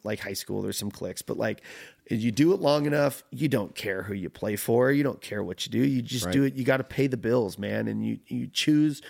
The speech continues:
Speaker 1: what is worth it and what's, what's you can't, and, and hopefully you can fill in those passion projects, and hopefully those passion projects end up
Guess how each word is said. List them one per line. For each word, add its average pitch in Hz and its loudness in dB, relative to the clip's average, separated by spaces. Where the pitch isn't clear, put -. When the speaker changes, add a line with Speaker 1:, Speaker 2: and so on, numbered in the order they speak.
Speaker 1:
what 123 4
is 110 -2
worth 117 0
it 151 2
and 113 -4
what's, 107 -4
what's - -4
you 113 -4
can't, 127 0
and, 104 -4
and 104 -4
hopefully 143 2
you 127 2
can 117 -4
fill 120 4
in 107 2
those 104 0
passion 107 -4
projects, 101 -4
and 101 -6
hopefully 131 2
those 110 -2
passion 104 -6
projects 98 -6
end 98 -6
up 92 -8